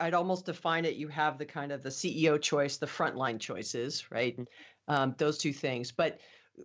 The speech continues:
Speaker 1: you know, one thing that, that rang true as you were giving that story is,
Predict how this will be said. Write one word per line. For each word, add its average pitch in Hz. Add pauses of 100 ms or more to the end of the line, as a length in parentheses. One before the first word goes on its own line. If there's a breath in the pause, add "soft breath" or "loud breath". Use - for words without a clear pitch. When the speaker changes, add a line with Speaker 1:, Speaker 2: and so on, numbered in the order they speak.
Speaker 1:
you 180
know, 170
one 185
thing 175
that, 147
that 151
rang 160
true 170
as 143
you 135
were 135 (220)
giving 156
that 139
story 165
is, 139